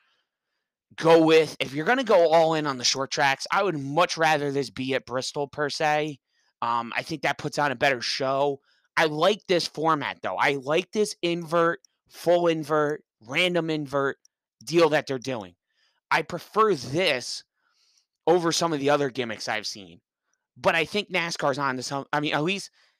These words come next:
I think Eddie Gossage was on to something with the, the way this was done. But I thought it was very nicely done. I thought the guy that had the best car won the race,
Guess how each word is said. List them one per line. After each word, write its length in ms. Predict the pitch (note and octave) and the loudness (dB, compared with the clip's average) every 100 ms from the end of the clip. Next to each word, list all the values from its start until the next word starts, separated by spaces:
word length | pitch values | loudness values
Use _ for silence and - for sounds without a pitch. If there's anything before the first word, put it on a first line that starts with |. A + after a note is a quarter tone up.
| _ - | _ -8
I 80 | |
think 420 | D3+ F#3 F3 C#3+ D#3+ _ _ _ _ _ _ _ _ _ _ _ | -6 -4 -6 -8 -18 _ _ _ _ _ _ _ _ _ _ _
Eddie 220 | D3+ D#3+ C#3+ | 0 0 0
Gossage 480 | D3 C3 - C3 | 2 2 0 -8
was 140 | A#2+ A#2 | -10 -4
on 180 | C3+ A#2+ | -2 -4
to 60 | |
something 440 | - A#2 G#2 A2+ G#2+ - | -8 -10 -10 -16 -14 -6
with 220 | C3 - | -6 -4
the, 180 | C3 A2+ | -8 -8
the 60 | A#2+ | -6
way 180 | B2+ A#2+ | -4 -2
this 220 | A2+ - | -4 -6
was 120 | G2+ | -10
done. 280 | G#2 F2+ D#2+ _ _ _ _ _ | -8 -8 -12 _ _ _ _ _
But 120 | D3 | -2
I 20 | D3+ | 2
thought 140 | F3 | 2
it 40 | |
was 100 | D3 | 0
very 260 | C3+ E3+ F#3 | 2 0 0
nicely 320 | F3+ E3 E3 | -2 -4 -4
done. 280 | D3+ D3 D3 | 0 0 0
I 100 | C3 | -2
thought 380 | A#2+ D3 C#3+ C3 _ _ _ _ | 0 2 2 0 _ _ _ _
the 100 | - | -6
guy 200 | F3+ F#3 | 0 2
that 140 | F#3+ D#3 | 2 0
had 160 | E3 | -2
the 60 | C#3+ | -2
best 220 | C#3 - | -4 -2
car 180 | C#3+ B2+ | -2 0
won 160 | C3 | -2
the 100 | B2 | -4
race, 380 | A#2+ A2+ A2+ - | -4 -4 -6 -10